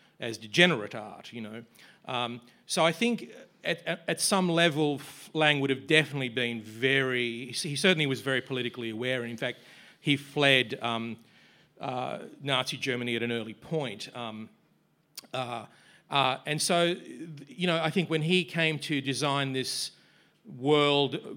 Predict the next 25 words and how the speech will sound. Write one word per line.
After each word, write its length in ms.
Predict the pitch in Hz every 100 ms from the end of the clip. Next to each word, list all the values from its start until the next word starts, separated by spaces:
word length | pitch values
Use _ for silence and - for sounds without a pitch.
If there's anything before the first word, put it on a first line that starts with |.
| 123
that 180 | 135 135
was 200 | 135 117
basically 560 | 131 131 - 139 131
a 40 | 120
hierarchy 840 | - 135 135 127 127 131 - 127
of, 240 | 117 110 -
of, 260 | 120 113 -
uh, 260 | 117 110 107 _ _ _ _
you 80 | 139
know, 160 | 127
the 100 | 120
rich 320 | 123 139 139 -
living 400 | 135 131 123 123
above 380 | 117 139 127
ground 640 | 113 127 131 131 127 123 117
and, 200 | 113 117
and 200 | 120 120 123
in 100 | 123
these 220 | 120 110
wonderful 580 | 117 127 117 131 117 110
utopian 680 | 110 110 135 127 127 117 117
style 380 | - 127 117 110
cities, 480 | - 123 120 113
and 120 | 120 113
the, 220 | 107